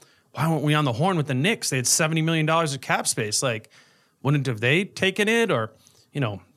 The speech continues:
Memphis or whoever. And there's, like,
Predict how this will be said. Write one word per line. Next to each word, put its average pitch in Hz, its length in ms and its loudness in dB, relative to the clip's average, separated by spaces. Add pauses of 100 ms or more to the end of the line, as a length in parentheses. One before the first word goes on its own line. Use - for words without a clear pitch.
Memphis 156 640 0
or 127 60 -2
whoever. 147 640 0 (580)
And 147 260 0
there's, 135 720 0 (1200)
like, 131 400 -4